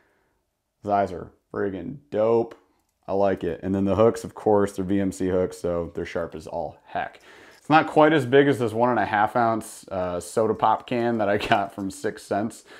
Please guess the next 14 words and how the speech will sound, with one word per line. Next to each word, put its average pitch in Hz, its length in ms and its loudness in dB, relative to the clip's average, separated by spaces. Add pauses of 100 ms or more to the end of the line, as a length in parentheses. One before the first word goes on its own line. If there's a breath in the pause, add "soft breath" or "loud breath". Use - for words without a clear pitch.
(320 loud breath)
a 117 80 2
while 127 320 8
back. 127 320 6
As 101 140 0
you 101 120 2
guys 98 220 4
can 92 140 -4
see, 107 180 0
it's 104 160 4
quite 104 400 6
a 95 60 2
bit 87 160 -2
smaller, 92 460 4
actually. 117 540 2